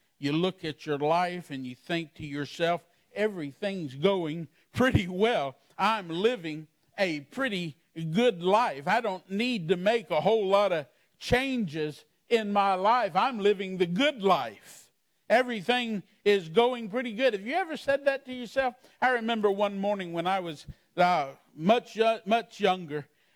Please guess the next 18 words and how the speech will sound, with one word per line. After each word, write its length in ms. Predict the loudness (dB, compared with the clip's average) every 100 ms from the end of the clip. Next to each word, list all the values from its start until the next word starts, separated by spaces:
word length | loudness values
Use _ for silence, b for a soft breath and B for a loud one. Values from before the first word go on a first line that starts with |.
| -4
and 200 | -2 2
I 200 | 2 0
was, 280 | -4 -6 -6 -2
we 100 | 0
had 160 | 0
just 260 | -2 -2 -2
come 300 | -4 -4 -4
to, 220 | -4 -6 -8 _ _ _ -20 -2
to 240 | -2 -2
Dallas, 640 | -4 -2 0 0 -2 -8 -6
and 80 |
I 80 | -4
was 180 | -4 -6
pastoring 560 | -4 -4 -4 -12 -10 -10
a 40 |
church 380 | -8 -6 -6 -8
in 180 | -8 -2
Dallas, 520 | 0 0 -4 -8